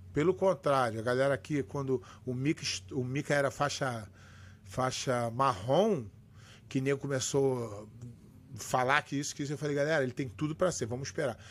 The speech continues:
No primeiro ano, o moleque explodiu. Um, o, o, o, eu acho que foi o melhor atleta de dezoito anos que eu vi lutar no adulto. Ponto.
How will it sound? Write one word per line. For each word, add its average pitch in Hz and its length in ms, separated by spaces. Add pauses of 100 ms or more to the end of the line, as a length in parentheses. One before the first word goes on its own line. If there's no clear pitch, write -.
(160)
No 247 100
primeiro 190 460
ano, 220 160
o - 20
moleque 202 360
explodiu. 160 640 (1080)
Um, 147 160 (320)
o, 160 220
o, 139 680
o, 135 40
eu 131 140
acho 180 160
que - 60
foi 190 160
o 208 40
melhor 185 340
atleta 196 580
de 165 160
dezoito 156 640
anos 175 520
que - 120
eu 170 80
vi 160 400
lutar 151 400
no 160 60
adulto. 110 360 (720)
Ponto. 143 400